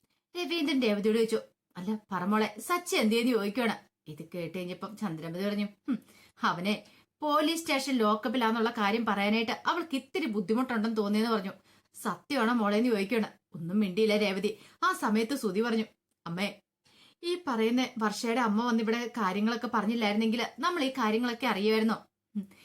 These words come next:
രേവതി പറയുന്നത് കേട്ടിട്ട് നമ്മൾ അതോട് വിശ്വസിക്കില്ലായിരുന്നു എന്ന് ചോദിച്ചു. "ഇതുപോലെ ഇതിനു മുമ്പ് എന്തൊക്കെ കള്ളത്തരങ്ങൾ പറഞ്ഞിട്ടുണ്ടെന്ന് ആരറിയാം? ആർക്കറിയാം? ഹ, ഇവിടെ എന്തൊക്കെയാ പറഞ്ഞോണ്ടിരുന്നേ? രേവതി ഒരു കള്ളത്തരം പറയത്തില്ല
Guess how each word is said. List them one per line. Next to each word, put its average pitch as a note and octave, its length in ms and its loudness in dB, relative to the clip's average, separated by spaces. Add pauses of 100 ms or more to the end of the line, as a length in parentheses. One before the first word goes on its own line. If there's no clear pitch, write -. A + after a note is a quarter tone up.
(140)
രേവതി E4+ 340 0
പറയുന്നത് A3+ 420 2
കേട്ടിട്ട് A3 440 0
നമ്മൾ F4 240 0
അതോട് A#3+ 240 0
വിശ്വസിക്കില്ലായിരുന്നു A3 800 0
എന്ന് B3 100 2
ചോദിച്ചു. A3 320 0
"ഇതുപോലെ E3 400 -6
ഇതിനു F#3+ 180 -4
മുമ്പ് G#3+ 160 0
എന്തൊക്കെ F3+ 320 -6
കള്ളത്തരങ്ങൾ G#3 540 -2
പറഞ്ഞിട്ടുണ്ടെന്ന് A3 580 0
ആരറിയാം? G#3 520 0 (720)
ആർക്കറിയാം? C4+ 540 2 (240)
ഹ, A#3 160 -6 (440)
ഇവിടെ C#4 140 -2
എന്തൊക്കെയാ D4+ 440 -2
പറഞ്ഞോണ്ടിരുന്നേ? A3+ 520 0 (120)
രേവതി F4+ 340 0
ഒരു D4 180 0
കള്ളത്തരം B3+ 400 0
പറയത്തില്ല A#3 600 0